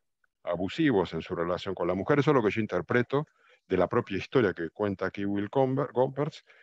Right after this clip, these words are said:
Y además, <clears throat> eh, eh, representa a la mujer totalmente distorsionada, como una especie de, de demonio, eh, justamente por, ah, eh,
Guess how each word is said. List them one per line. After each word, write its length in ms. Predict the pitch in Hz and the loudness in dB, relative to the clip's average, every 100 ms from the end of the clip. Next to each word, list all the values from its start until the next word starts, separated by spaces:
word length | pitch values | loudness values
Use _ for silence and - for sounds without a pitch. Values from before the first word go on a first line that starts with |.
| _ _ - | _ _ -6
Y 140 | 151 | 2
además, 440 | 160 156 151 160 - _ | 4 6 4 2 -2 _
<clears throat> 500 | - - _ _ _ | -16 -16 _ _ _
eh, 840 | 113 104 101 98 92 92 90 90 87 _ _ _ _ _ - | -2 0 2 2 0 0 0 -2 -6 _ _ _ _ _ -4
eh, 560 | 101 92 92 87 87 87 _ _ _ _ - | 0 0 0 -2 -4 -8 _ _ _ _ -8
representa 1000 | 117 123 127 120 180 143 101 87 90 87 | -2 0 0 2 4 4 2 -4 -6 -6
a 180 | 101 | -2
la 100 | 107 | 0
mujer 480 | 117 131 - 143 147 - _ _ _ _ _ _ - | 2 0 2 2 2 -4 _ _ _ _ _ _ -4
totalmente 500 | 107 135 135 131 113 | 0 2 2 2 0
distorsionada, 1000 | 95 - 92 - 110 123 127 123 117 | -4 -2 -2 -2 -2 2 2 4 2
como 220 | 107 90 107 | 2 -2 -2
una 100 | 95 | -4
especie 420 | - 104 - 95 | -2 -4 -2 -4
de, 320 | 90 80 80 | -2 -2 -4
de 200 | 82 82 | -4 -2
demonio, 760 | 90 113 127 120 110 104 98 - _ _ _ _ | 0 2 4 4 2 2 0 -4 _ _ _ _
eh, 360 | 101 87 85 80 | -6 -4 -4 -6
justamente 720 | - - - 95 123 113 - | -10 -10 -4 0 0 0 -4
por, 240 | - 85 85 | -4 -4 -2
ah, 360 | 82 - - | -4 -6 -8
eh, 260 | 82 82 | -10 -14